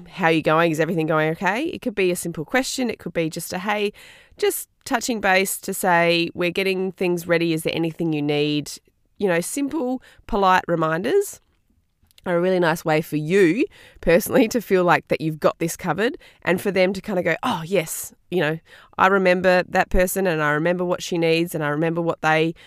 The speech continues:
want on the day." There are so many moving parts, and I think that's the most important thing for you. You have a million moving parts, so you wanna make sure they're all ticked off. And you might be going through your list, you know, you've got the dresses, you've got the bridesmaids' dresses,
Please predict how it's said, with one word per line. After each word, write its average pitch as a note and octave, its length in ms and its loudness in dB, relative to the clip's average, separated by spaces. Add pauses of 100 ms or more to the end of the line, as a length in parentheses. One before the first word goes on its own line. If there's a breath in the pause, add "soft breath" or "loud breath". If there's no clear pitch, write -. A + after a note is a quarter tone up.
(180 loud breath)
want F3 300 -2
on D#3+ 80 -2
the D3+ 80 -2
day." D#3 500 -2 (240 soft breath)
There A3+ 140 4
are A#3 80 2
so A3+ 240 2
many A3+ 200 0
moving F3 400 2
parts, C#3+ 540 -2
and F3 100 -2
I E3 60 0
think F3+ 240 -4
that's - 300 -2
the G#3 100 -4
most F#3 240 0
important F3 400 -6
thing D#3+ 180 -2
for E3+ 160 -8
you. G3 480 0 (600 loud breath)
You A#3 140 2
have A#3 160 0
a A#3 80 0
million G3+ 540 2
moving E3+ 300 0
parts, C#3+ 360 -2
so - 80 -4
you G#3+ 160 0
wanna D#4 160 0
make G3+ 220 0
sure F3+ 180 0
they're D#3+ 180 2
all D3+ 120 0
ticked - 280 -8
off. - 240 -4
And F3+ 120 -4
you G#3 80 0
might G3+ 160 0
be F3+ 100 -4
going E3 260 0
through E3 200 -6
your D#3+ 100 0
list, D3 320 -4
you D#3 60 -4
know, C#3+ 80 -2
you've C#3+ 160 -4
got - 180 -6
the D#3 60 -6
dresses, E3+ 440 -2
you've D3+ 60 -6
got D3 120 -6
the D3 40 -10
bridesmaids' D#3 580 0
dresses, D3 600 -6